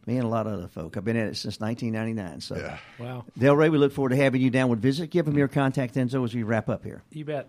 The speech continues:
Speaker 3: Uh, thank you very much. Uh, firstlookequities dot com. You can find out more about our organization and, um, how we, uh, find and connect, uh, investment opportunities with, uh, funding sources and resources.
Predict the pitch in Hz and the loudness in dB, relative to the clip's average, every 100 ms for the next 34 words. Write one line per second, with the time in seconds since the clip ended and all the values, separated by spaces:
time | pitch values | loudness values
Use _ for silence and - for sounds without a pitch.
0 | - 139 135 - 165 147 143 143 143 131 | -12 -10 -8 -6 -6 -4 -4 -4 -4 -6
1 | - 143 135 - 180 170 175 170 165 165 | -12 -12 -12 -6 -6 -4 -6 -6 -8 -6
2 | 170 143 156 - - 147 190 147 143 143 | -8 -2 -2 -2 -6 -8 -8 -10 -10 -10
3 | 139 135 135 135 131 135 139 131 135 - | -8 -8 -8 -6 -8 -8 -10 -8 -10 -10
4 | 190 185 127 131 127 127 123 123 123 127 | -14 -12 -12 -10 -8 -8 -8 -8 -10 -12
5 | 139 135 131 127 123 123 135 127 127 123 | -12 -12 -10 -10 -12 -14 -16 -14 -14 -14
6 | 139 127 123 - _ _ 123 123 120 120 | -14 -12 -14 -20 _ _ -20 -18 -16 -12
7 | 127 - 127 120 - 131 127 120 123 123 | -10 -10 -14 -14 -14 -12 -12 -12 -12 -12
8 | - 117 - 131 127 131 120 123 113 120 | -12 -14 -12 -12 -10 -12 -12 -12 -12 -14
9 | 127 147 147 165 | -14 -14 -14 -16